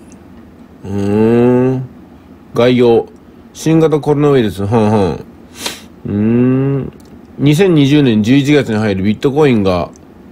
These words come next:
なんかこれ情報遅いですね。二千二十年十一月とか。うーん。その名もファイルコイン。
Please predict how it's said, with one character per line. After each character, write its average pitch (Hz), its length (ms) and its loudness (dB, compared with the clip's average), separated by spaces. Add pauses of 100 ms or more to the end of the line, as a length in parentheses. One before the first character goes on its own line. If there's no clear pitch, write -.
(580)
な 135 160 2
ん 156 80 0
か 120 120 0
こ 107 140 0
れ 107 100 2
情 139 160 2
報 202 160 4
遅 175 220 -2
い 175 80 0
で 101 80 -2
す - 100 -10
ね。 101 120 -2
二 113 120 2
千 139 240 2
二 113 120 2
十 127 160 2
年 101 160 0
十 95 160 -2
一 98 180 -2
月 113 240 -6
と 92 140 -4
か。 - 220 -14 (840)
う - 60 -12
ー 90 840 -2
ん。 - 120 -14 (260)
そ - 180 -4
の 196 120 4
名 190 120 2
も 165 140 2
フ 120 80 -4
ァ 151 100 2
イ 170 40 0
ル 156 100 -4
コ 131 160 -2
イ 95 60 -6
ン。 80 120 -18